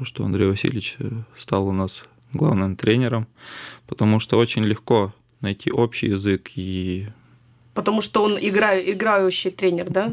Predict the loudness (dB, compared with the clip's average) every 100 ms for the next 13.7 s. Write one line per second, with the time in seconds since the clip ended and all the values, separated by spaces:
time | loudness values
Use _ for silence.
0 | 0 2 4 4 2 0 -2 -4 -6 -4
1 | -4 -4 -6 -6 -2 0 2 4 4 2
2 | 0 -2 -6 -8 -8 -8 -10 -14 -6 2
3 | 4 4 4 4 4 2 4 2 4 4
4 | 4 2 0 0 -6 -12 -8 -2 2 2
5 | 0 -2 -2 0 2 2 4 4 6 4
6 | 0 0 0 2 0 -2 -4 -4 -4 -4
7 | -10 -20 -20 _ _ _ _ _ _ _
8 | _ _ _ _ _ _ -2 0 0 -2
9 | 0 0 0 -2 -2 -4 -12 -16 -16 -10
10 | 0 2 2 2 2 2 2 4 2 0
11 | -2 -2 -2 0 0 0 0 0 -4 -4
12 | -4 -2 -2 -4 -6 -6 0 2 2 0
13 | -4 -2 0 2 0 -2